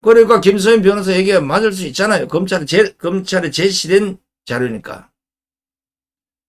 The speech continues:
김소연 변호사는 그러면서 가장 빠른 것이 이천이십이 년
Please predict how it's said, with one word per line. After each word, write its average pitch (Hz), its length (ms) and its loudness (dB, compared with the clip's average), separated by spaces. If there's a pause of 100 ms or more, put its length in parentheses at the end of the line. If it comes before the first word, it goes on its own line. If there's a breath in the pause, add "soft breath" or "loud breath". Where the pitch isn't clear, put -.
(600)
김소연 196 500 0
변호사는 208 400 2
그러면서 190 480 2
가장 175 560 -4
빠른 185 320 0
것이 208 580 -2 (420)
이천이십이 190 1400 -2
년 131 340 0